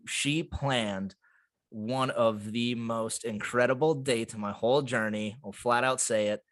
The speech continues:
It, she, it was so detailed, had so much fun involved. Like, it was, was it two days, right? Two days worth?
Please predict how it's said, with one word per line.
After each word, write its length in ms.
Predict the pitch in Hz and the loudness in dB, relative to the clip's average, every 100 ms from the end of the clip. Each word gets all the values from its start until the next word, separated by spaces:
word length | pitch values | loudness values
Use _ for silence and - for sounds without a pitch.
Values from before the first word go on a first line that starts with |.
| _ _ _ | _ _ _
It, 260 | 131 131 - | -2 -2 -2
she, 260 | - 127 120 | -2 0 0
it 40 | |
was 180 | 117 110 | 0 0
so 380 | - 147 147 156 | 0 4 4 4
detailed, 720 | 143 139 135 147 139 135 123 | 0 -2 -2 2 2 2 -2
had 200 | 101 92 | -8 -4
so 480 | - - 143 143 156 | -4 0 4 4 4
much 300 | 156 147 - | 2 0 0
fun 240 | 127 117 | 0 0
involved. 440 | 113 110 113 113 113 | 0 2 2 2 0
Like, 140 | 123 | -2
it 80 | 214 | -2
was, 200 | 156 123 | -2 -4
was 220 | 135 131 | -4 -4
it 120 | - | -4
two 200 | - 190 | -4 2
days, 480 | 170 180 277 277 - - | 2 2 0 -8 -12 -4
right? 280 | 110 226 - _ | -2 -2 -6 _
Two 140 | 139 | -6
days 220 | 139 175 180 | -4 -4 -6
worth? 220 | 226 | -8